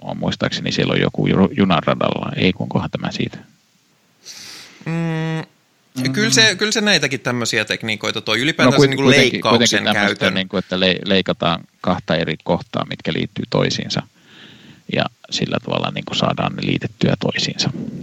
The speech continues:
Speaker 1: Että, että ole-, oletetaan nyt, että siinä olisi joku sidottuna, ö, rautatielle. Se voi olla, että tämä oli jostain toisesta Griffithin teoksesta kyllä jo, mutta, mutta tota, ja sitten sieltä joku tulee pelastamaan ja näytetään, että kun se tulee pelastamaan ja sitten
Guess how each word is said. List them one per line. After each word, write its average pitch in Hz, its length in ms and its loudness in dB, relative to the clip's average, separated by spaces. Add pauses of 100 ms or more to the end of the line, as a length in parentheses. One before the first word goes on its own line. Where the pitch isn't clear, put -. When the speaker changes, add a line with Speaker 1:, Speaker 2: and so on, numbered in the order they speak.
(340)
Speaker 1:
Että, - 260 -4 (560)
että - 180 2 (280)
ole-, 101 300 6
oletetaan 127 380 4
nyt, 101 140 0
että 107 200 -2
siinä 90 260 0
olisi 85 240 2
joku - 360 -6
sidottuna, 80 540 2
ö, 65 40 -4 (480)
rautatielle. 76 580 0
Se 85 160 2
voi 82 140 6
olla, 78 140 4
että - 160 -8
tämä 50 120 0
oli 50 120 2
jostain - 320 -4
toisesta - 420 -2
Griffithin - 440 -8
teoksesta - 480 -4
kyllä - 240 -2
jo, - 140 2
mutta, - 280 -4 (960)
mutta - 340 0
tota, - 400 0 (400)
ja 85 140 2
sitten - 360 0
sieltä 76 260 0
joku 78 240 2
tulee 73 220 2
pelastamaan 64 640 0
ja - 60 -4
näytetään, 60 460 -2
että - 180 -8
kun - 120 -2
se - 100 -2
tulee - 260 -2
pelastamaan - 580 -2
ja - 60 -2
sitten - 200 -6